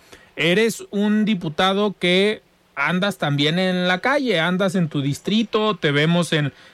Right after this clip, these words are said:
en, digamos, en eventos con el alcalde de Guadalajara, en los recorridos en las colonias.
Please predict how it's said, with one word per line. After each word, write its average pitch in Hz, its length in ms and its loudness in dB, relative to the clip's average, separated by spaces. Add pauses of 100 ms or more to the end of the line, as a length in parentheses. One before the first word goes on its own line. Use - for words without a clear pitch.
(120)
en, 135 200 -2
digamos, 160 360 2
en 151 140 2
eventos 175 520 0
con 135 160 -4
el 127 80 0
alcalde 156 680 0
de 143 80 0
Guadalajara, 127 720 0
en 175 100 2
los 139 140 -2
recorridos 143 580 -2
en 165 120 2
las 139 160 0
colonias. 160 640 0